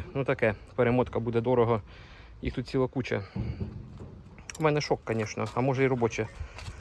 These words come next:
І немає де його перевірити тут, понімаєте? О, акумулятор вісімнадцять шістсот п'ятдесят, да, дивіться, які. Да, зв'язки їх здорові, ну, вони щось ржаві, їм, наверно, конець.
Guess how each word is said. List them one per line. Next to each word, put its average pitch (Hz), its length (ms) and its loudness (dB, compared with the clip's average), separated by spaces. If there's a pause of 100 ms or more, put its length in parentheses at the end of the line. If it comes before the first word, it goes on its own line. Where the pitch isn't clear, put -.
(240)
І 117 120 -4
немає 127 280 4
де 123 60 2
його 123 100 2
перевірити 123 340 0
тут, 113 120 -8
понімаєте? 123 500 0 (1300)
О, 135 160 4 (240)
акумулятор - 680 10
вісімнадцять 160 420 2
шістсот 156 260 4
п'ятдесят, 151 360 4
да, 156 100 4
дивіться, 143 300 4
які. - 300 4 (600)
Да, 135 60 8 (440)
зв'язки 143 340 4
їх 131 80 -4
здорові, 127 360 -2
ну, 131 60 0
вони 131 140 0
щось - 240 -6
ржаві, 120 360 2
їм, 117 140 0
наверно, 117 340 0
конець. 120 380 -2